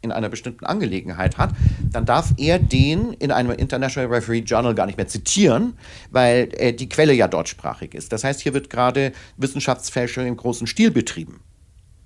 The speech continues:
Das sind so die Kehrseiten der Dominanz der Einsprachigkeit.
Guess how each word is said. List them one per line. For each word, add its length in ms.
Das 160
sind 200
so 280
die 140
Kehrseiten 760
der 140
Dominanz 480
der 160
Einsprachigkeit. 920